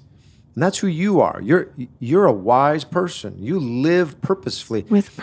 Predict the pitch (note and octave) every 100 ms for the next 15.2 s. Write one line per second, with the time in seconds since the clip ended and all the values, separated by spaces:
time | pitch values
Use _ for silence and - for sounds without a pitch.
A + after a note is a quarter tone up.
0 | - G#3 C#3+ G#3 F3+ F3+ D3 C#3 F#3+ F3+
1 | C#3+ C#3+ C#3 C3+ D3 G3 G#3+ F#3 - B2
2 | C#3+ - - _ _ _ _ _ - C#3
3 | C3+ C3 G#2+ G2 - - _ _ _ -
4 | F3 G3+ E3+ E3+ D#3 D3 - C#3+ B2 F2
5 | - - _ _ _ _ _ - C3+ D3
6 | D#3 D3 D#3 E3 C#3+ C#3+ C3 C3 F3+ -
7 | - A#2+ A#2+ - A#2 F2+ - - D3+ C#3+
8 | - - B2+ C3 F3 G#3+ D#3+ D#3 D#3+ C3+
9 | C3 B2+ - D#3 B2 A#2 D3 F3 D3+ B2
10 | C3 C#3 A2 C3+ C3 C3 C3 G#2+ G#2 B2+
11 | B2+ B2 E3+ E3+ G#2 - _ - - -
12 | - D#3 D3 C#3+ B2+ G2+ E3+ A3 F#3+ D#3
13 | G#2 B2+ A2 A2+ C#3+ - G#2+ A#2 B2+ B2+
14 | F#3+ A3+ G3 C3+ B2 G2 B2+ - - B2+
15 | B2 C#3+